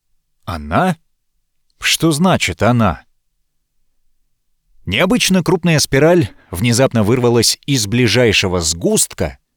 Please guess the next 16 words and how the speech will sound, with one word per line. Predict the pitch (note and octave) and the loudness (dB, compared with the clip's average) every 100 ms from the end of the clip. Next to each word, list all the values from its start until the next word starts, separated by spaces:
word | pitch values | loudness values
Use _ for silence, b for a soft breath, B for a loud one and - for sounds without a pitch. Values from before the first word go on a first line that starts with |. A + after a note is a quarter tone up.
| _ _ D3+ | _ _ -2
и | E3+ | -2
потянула | - E3+ - C3 G#2+ A#2 C#3+ C#3+ - - | 2 0 0 0 2 2 2 2 0 -2
А | A2 - | -4 -4
А | G#2 G#2 F#2+ | -2 -2 -2
внутрь. | F2+ G#2 G2 D#2+ D2 _ _ _ _ _ _ _ _ _ _ - | -2 -2 -2 -6 -14 _ _ _ _ _ _ _ _ _ _ 0
«Помоги | A3 A#3 G#3+ B3 | 2 4 2 2
мне! | F#3 F#3 C3+ - _ _ _ _ | 2 2 0 -4 _ _ _ _
Помоги | A3+ A#3+ B3+ A3+ C4 | -2 2 0 0 -2
мне!» | G3 A3 A3+ - - _ _ _ _ _ _ _ - | 0 0 0 0 -6 _ _ _ _ _ _ _ -4
А | A2 A2 A#2 A#2 | 0 2 4 4
удалось | A2+ A2 A2+ A#2 - | 2 2 2 2 2
освободиться | G#2+ A2 G#2+ G#2 G2+ F#3 - - D2 - _ | 0 0 0 0 0 -4 -4 -6 -8 -16 _
в | - | -6
самый | - - D#3+ F3+ F3 E3 | -2 0 2 4 2 2
последний | D#3 D#3 - A2+ A#2 G#2 A2 | 2 0 0 0 0 2 2
момент. | A2 G2 F2 C#2 - | 2 2 -2 -6 -14